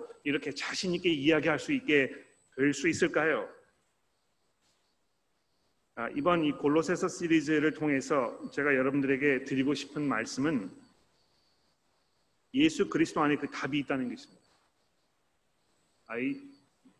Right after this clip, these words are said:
너무 뻔하지 않습니까? 뭐, 여러분들 이렇게 좀 실망하실지 모르겠습니다만, 예수 그리스도 안에 하나님의 분명한 뜻이 담겨 있기 때문에 우리가 그분 안에서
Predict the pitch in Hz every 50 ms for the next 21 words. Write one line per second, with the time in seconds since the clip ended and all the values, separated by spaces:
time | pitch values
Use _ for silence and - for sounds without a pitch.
0 | _ _ _ _ _ - 139 147 151 - - 196 196 202 202 190 175 208 156 143
1 | 131 - 156 147 139 - - 151 143 143 143 135 127 135 127 135 135 131 127 127
2 | 127 127 143 139 123 110 120 - 123 110 - - 202 208 208 208 208 196 190 190
3 | 185 - - - - 180 170 - 185 151 135 135 135 135 135 135 - 135 127 143
4 | 156 170 143 135 175 202 269 - - - - _ _ _ _ _ _ _ _ _
5 | _ _ _ _ _ _ _ _ _ _ _ _ - - 147 170 196 185 - 226
6 | 220 - 180 165 180 170 - 202 190 160 135 139 147 139 131 147 185 240 277 -
7 | - _ _ _ _ _ _ _ _ _ _ _ _ _ _ _ - - 190 190
8 | 185 190 185 185 175 170 - - 151 165 170 175 180 175 170 170 185 175 175 165
9 | - 175 202 185 - - 190 170 143 131 131 131 - - - _ _ _ - 139
10 | 143 147 147 165 165 151 139 - 160 - - 143 139 143 156 147 120 - - -
11 | - _ _ _ _ _ _ _ _ _ _ _ - 135 135 139 139 135 - -
12 | 165 156 185 208 202 175 160 156 147 - - 151 117 95